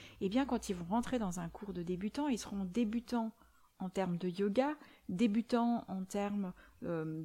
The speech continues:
de mots, de vocabulaire dans la pratique du yoga,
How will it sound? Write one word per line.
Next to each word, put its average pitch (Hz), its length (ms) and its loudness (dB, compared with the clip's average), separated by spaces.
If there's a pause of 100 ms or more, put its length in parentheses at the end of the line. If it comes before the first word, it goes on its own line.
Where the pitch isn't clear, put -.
de 175 80 0
mots, 220 420 8
de 190 120 0
vocabulaire 196 1160 0
dans 165 120 -8
la 165 120 -4
pratique 185 400 -6
du 175 140 -8
yoga, 180 340 0